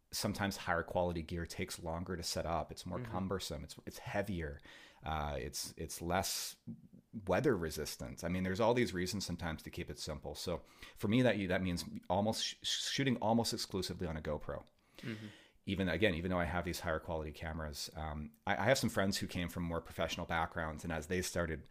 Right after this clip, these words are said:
Speaker 1: doing, filming their own adventures as well, some of them runners, um, they fell into that trap of thinking they needed to bring their big, you know, D S L R
Speaker 2: They probably
Speaker 1: with
Speaker 2: found
Speaker 1: them
Speaker 2: out real
Speaker 1: and
Speaker 2: quick, didn't they?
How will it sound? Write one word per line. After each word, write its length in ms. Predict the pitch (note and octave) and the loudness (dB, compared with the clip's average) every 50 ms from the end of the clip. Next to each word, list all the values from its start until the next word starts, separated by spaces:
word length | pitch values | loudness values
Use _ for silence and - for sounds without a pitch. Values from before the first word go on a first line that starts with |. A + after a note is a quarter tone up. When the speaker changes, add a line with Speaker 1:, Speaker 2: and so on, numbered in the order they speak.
| - - - - - - | -20 -20 -20 -20 -6 0
Speaker 1:
doing, 220 | - F#2 F2 F2 E2+ | 2 2 2 2 2
filming 300 | - A2 F#2 F2 F2 D#2+ | 2 2 2 4 2 2
their 120 | E2 F2 | 2 2
own 100 | G2+ G#2 | 2 2
adventures 500 | F2+ E2 E2+ D#2+ E2 - - D#2+ D#2 - | 2 0 0 -2 -2 -2 -4 -4 -4 -6
as 100 | F2 D#2+ | -6 -6
well, 360 | D#2+ E2 E2 E2+ F2 F2 E2 D#2+ - - | -2 0 0 2 2 0 -2 -6 -10 -8
some 180 | - F#2+ F2+ | -4 -2 0
of 80 | F2+ F2 | 0 0
them 120 | E2+ D#2 | 0 0
runners, 520 | D#2 E2 F2 F2+ E2+ D#2+ D#2 - - - - - - - - - - - - - | 2 2 2 2 2 0 0 0 -2 -4 -4 -6 -14 -20 -20 -20 -20 -20 -12 -6
um, 460 | D2+ D#2 D#2 D2+ D2+ D2 D2+ D2 D2+ - - - - | -2 -2 0 0 0 -2 -2 -4 -6 -8 -12 -12 -4
they 180 | E2+ F2+ F2 | 0 0 0
fell 240 | E2+ - G#2 G2 G2+ | 2 4 4 4 4
into 140 | F#2 - - | 4 2 2
that 160 | F2 E2 E2 | 0 0 2
trap 380 | - - F2 F2 F2 F2 E2 - | 0 0 2 4 4 4 2 0
of 100 | D#2 - | -2 -4
thinking 340 | - F#2+ F#2 - G2 F2+ E2 | -4 -6 -6 -4 -4 -2 -2
they 80 | E2 | -4
needed 200 | D#2 D#2+ D#2 D2+ - | -4 -6 -6 -6 -8
to 80 | - | -8
bring 220 | - - D#2+ D#2 D#2 | -6 -4 -4 -2 -2
their 120 | D#2 D#2 | -4 -4
big, 520 | D2 - E2+ D#2+ D#2+ E2 D#2 - - - - - _ - | -4 -2 0 0 0 0 -2 -6 -10 -16 -20 -14 _ -4
you 120 | F#2+ E2+ | -2 -2
know, 100 | D#2+ D#2+ | -2 -2
D 180 | D#2 - G2 F#2 | 0 2 2 2
S 160 | F2+ - - | 4 4 2
L 100 | F#2 E2 | 2 4
R 60 | E2 | 4
Speaker 2:
They 60 | E2+ | 4
probably 120 | F2 B2 A#2+ | 6 6 6
Speaker 1:
with 80 | A2 | 6
Speaker 2:
found 220 | - A#2+ A#2 A2+ A2 | 6 6 6 6 8
Speaker 1:
them 80 | G#2+ | 6
Speaker 2:
out 60 | G#2 G#2 | 6 6
real 100 | G#2+ G#2+ | 4 2
Speaker 1:
and 80 | - | 2
Speaker 2:
quick, 240 | - B2 A2 G#2+ - | 2 0 0 0 0
didn't 200 | A2 A2 G#2+ G#2 | 0 0 0 0
they? 140 | G2+ G2+ | -2 -2